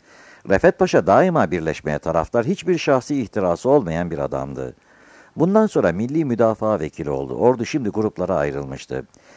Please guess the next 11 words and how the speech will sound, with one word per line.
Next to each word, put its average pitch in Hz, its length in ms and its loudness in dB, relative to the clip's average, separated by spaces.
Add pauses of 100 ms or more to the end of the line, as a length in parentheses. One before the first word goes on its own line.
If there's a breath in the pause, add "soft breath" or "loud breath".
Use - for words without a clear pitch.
(100)
Her 202 200 6
grup 107 340 0
üç - 220 -4
fırkalıydı 73 520 -6
ve 76 80 -4
İsmet 160 340 -2
Paşa 82 220 -2
da 78 60 -2
hepsinin 110 440 -2
başında 85 320 -2
kumandandı. 69 800 -8